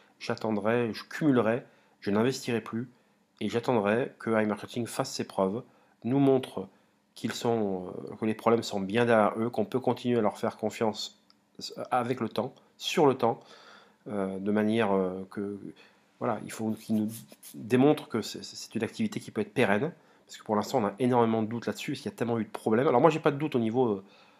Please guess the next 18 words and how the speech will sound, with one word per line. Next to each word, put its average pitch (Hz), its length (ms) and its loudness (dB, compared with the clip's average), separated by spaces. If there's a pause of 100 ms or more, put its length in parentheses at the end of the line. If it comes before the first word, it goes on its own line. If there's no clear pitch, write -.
(320)
de, 104 160 -6
de, 98 200 -8
de - 200 -12
leur, - 140 -8
leur 80 480 -4
volonté 127 560 4
en - 40 -14
fait, - 220 -14 (160)
c'est - 140 -16
plutôt 139 320 2
au 120 100 2
niveau 117 280 2
de 101 340 0 (520)
leur 101 280 2
manque 127 200 2
de 113 60 -4
communication, 113 840 -2
euh, 98 200 -8